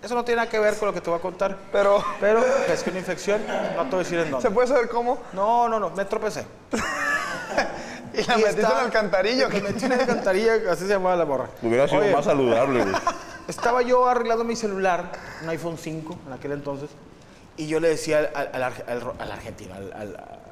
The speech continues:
Speaker 1: al brasileño, o sea, "Ya, ya, va, ya, vos, ya, Marcos, pa' los peloteros", y ahí nos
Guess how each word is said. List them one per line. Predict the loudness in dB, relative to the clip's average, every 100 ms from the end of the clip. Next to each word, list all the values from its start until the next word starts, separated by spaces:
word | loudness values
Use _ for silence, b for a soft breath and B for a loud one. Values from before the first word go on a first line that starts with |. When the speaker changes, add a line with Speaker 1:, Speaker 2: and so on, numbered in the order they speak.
| -18 -14
Speaker 1:
al | -10
brasileño, | -6 -6 -2 0 0 -4
o |
sea, | -2 0
"Ya, | 0 0 0
ya, | -2
va, | 0 -2 0
ya, | -4
vos, | 0 0 2 0 -4
ya, | -4
Marcos, | -4 -4 -2
pa' | 0
los | 0 -2
peloteros", | -4 -4 -6 -8 -8 -8
y | -2
ahí | -2
nos | 0